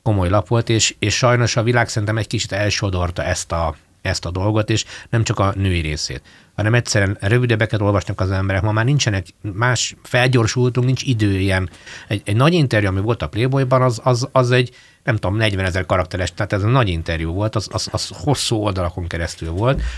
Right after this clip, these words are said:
és ráadásul, amit még, még, ö, ha már szóba hozod, ez nekem szívügyem volt, hogy milyen fényképek készültek az interjúkhoz. Nekem ez, amikor oda kerültem a Playboyhoz, akkor az e-, legelső értekezleten elővettem nekik a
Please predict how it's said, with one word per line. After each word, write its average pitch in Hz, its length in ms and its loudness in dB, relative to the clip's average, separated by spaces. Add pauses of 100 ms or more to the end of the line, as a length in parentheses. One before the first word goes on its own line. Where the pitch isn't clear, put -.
(260)
és - 140 -2
ráadásul, 123 560 2
amit 110 220 -2
még, 110 320 -2
még, 104 340 -2
ö, 98 440 0 (500)
ha 101 140 -2
már 98 220 0
szóba - 320 -4
hozod, - 220 -6
ez 104 120 2
nekem 104 300 0
szívügyem 98 400 2
volt, 98 160 0
hogy 104 80 0
milyen 107 200 2
fényképek 85 560 -4
készültek 76 540 -8
az 78 100 -6
interjúkhoz. 73 680 -8 (480)
Nekem 117 260 2
ez, 110 220 2 (160)
amikor 120 300 0
oda 170 100 2
kerültem 98 260 -2
a 80 60 -4
Playboyhoz, 139 560 0 (420)
akkor 101 140 -4
az 101 220 0
e-, 160 180 0
legelső 139 440 2
értekezleten 101 600 0
elővettem 92 500 -2
nekik 95 280 -2
a 87 220 0